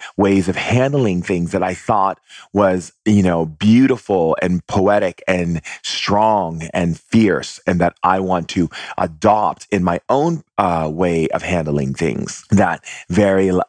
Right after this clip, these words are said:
behavior. Like if I take, for instance, Madonna, you know, one of the things that I loved about Madonna growing up was that she just didn't give,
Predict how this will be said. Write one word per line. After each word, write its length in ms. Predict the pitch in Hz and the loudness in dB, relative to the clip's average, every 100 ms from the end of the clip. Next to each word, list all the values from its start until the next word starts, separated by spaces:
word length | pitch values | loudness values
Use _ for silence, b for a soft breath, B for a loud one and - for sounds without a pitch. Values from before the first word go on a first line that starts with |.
| _ | _
behavior. 560 | 104 95 123 110 85 - | 0 2 2 0 -2 -2
Like 240 | 80 82 | -2 -2
if 100 | 92 | -4
I 80 | 90 | -4
take, 240 | - 107 | -2 -2
for 140 | - 101 | 0 -2
instance, 380 | 92 92 85 90 | -2 -4 -4 -2
Madonna, 580 | 90 117 131 90 - - B B B | 0 0 0 -4 -6 -10 B B B
you 80 | 101 | 0
know, 80 | 101 | 2
one 180 | 104 113 | 2 0
of 80 | 110 | 0
the 80 | |
things 320 | 107 104 101 90 | -2 -2 -2 -2
that 120 | 90 | -2
I 100 | 90 | 0
loved 380 | 92 98 98 95 | 0 0 0 -4
about 280 | 82 76 | -4 -4
Madonna 460 | 92 85 101 117 87 | -4 -2 -2 -2 -4
growing 460 | 85 92 87 87 107 | -4 -2 -2 -4 -4
up 400 | 139 92 - _ | -2 -2 -4 _
was 260 | 95 95 82 | -2 0 0
that 220 | 90 - | -2 -2
she 300 | - 98 87 | -6 -6 -6
just 480 | - 113 101 - - 85 - | -2 0 0 -2 -12 -18 0
didn't 680 | 98 87 85 - - - | 2 2 0 -2 -8 -20
give, 680 | - 101 117 92 82 80 - | 0 2 4 2 0 -2 -8